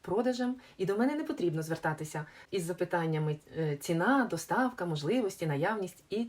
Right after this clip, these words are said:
тому подібне. Будь ласочка, всі питання, всі відповіді, всі підказочки вам зроблять наші менеджери на оцій сторінці в Instagram,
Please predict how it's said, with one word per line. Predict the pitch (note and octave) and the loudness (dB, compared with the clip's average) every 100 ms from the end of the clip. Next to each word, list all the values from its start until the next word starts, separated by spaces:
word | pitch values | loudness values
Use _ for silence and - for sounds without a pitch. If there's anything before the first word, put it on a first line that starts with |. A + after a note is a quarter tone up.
| - | -4
тому | D#3+ D#3 E3+ | -2 -2 -2
подібне. | E3+ D3 C#3 C3+ B2 - - - - | -4 -2 -2 -2 -6 -10 -20 -20 -6
Будь | B3 F#3 | -2 2
ласочка, | D#3+ - - C#3 | 0 0 -8 -8
всі | - D#4+ | 2 2
питання, | E4 D#4 F#3+ F3+ E3 C#3+ | 2 0 2 2 0 -4
всі | D3+ C4 B3 | -2 0 0
відповіді, | A3 G#3 - D3 C3+ C#3+ | 0 -2 -2 -4 -4 -6
всі | - G#3+ B3 | -6 -2 -2
підказочки | C#4 - - G3 E3 - - - - - - | -2 -2 2 2 0 -6 -10 -14 -18 -16 -8
вам | E3+ F#3+ F3 E3 E3+ | 0 2 2 0 -2
зроблять | F#3 F3 D3+ D3+ | 0 2 2 0
наші | D3+ - | -2 0
менеджери | D3+ A3 C4 F3+ D3+ - | 2 4 2 2 -2 -2
на | F3+ E3+ - | 0 0 2
оцій | E3 D#3+ D#3 C3+ | -2 -2 -2 -2
сторінці | - E3+ F#3+ G3 - A#3 - _ _ - | 0 0 2 0 -2 -8 -8 _ _ -2
в | A#3 | 0
Instagram, | B3 B3 B3 B3 | 2 2 2 2